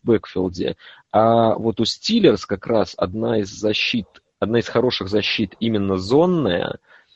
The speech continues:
зон-, представитель зонной защиты. И там просто все игроки,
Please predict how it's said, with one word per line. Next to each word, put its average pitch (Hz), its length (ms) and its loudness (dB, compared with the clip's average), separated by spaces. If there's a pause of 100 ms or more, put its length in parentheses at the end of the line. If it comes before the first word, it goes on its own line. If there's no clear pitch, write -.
(280)
зон-, 131 280 4
представитель 117 500 2
зонной 131 420 2
защиты. 95 720 -2 (640)
И 127 80 2
там 175 440 2 (180)
просто 139 320 0
все 170 440 2
игроки, 190 680 -2